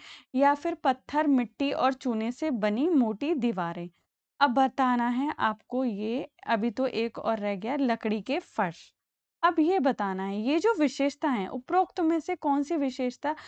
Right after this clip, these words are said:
लेह और लद्दाख के घरों में पाई जाती है? फर्स्ट, सेकंड, सेकंड, थर्ड, फोर्थ, थर्ड, फोर्थ, फिफ्थ, फर्स्ट, फोर्थ, फिफ्थ, फर्स्ट, सेकंड, थर्ड।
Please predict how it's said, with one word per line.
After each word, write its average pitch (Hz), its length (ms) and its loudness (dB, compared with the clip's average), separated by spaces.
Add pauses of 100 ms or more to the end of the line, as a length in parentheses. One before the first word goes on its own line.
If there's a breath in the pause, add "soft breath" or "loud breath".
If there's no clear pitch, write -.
(260 loud breath)
लेह 294 380 2
और 277 440 2
लद्दाख 202 460 -2 (120)
के 302 140 -4
घरों 208 320 -6
में 220 180 -6 (120)
पाई 185 260 -2
जाती 196 360 -6
है? 285 80 -2
फर्स्ट, 208 360 -6
सेकंड, 214 400 -6 (680 soft breath)
सेकंड, 254 400 2
थर्ड, 262 320 0
फोर्थ, 277 480 -4 (220)
थर्ड, 233 240 0
फोर्थ, 269 440 -4
फिफ्थ, 294 260 -4 (680)
फर्स्ट, 277 380 2 (220)
फोर्थ, 254 300 0
फिफ्थ, 285 380 -2
फर्स्ट, 262 360 -2
सेकंड, 269 420 -4
थर्ड। 175 320 -8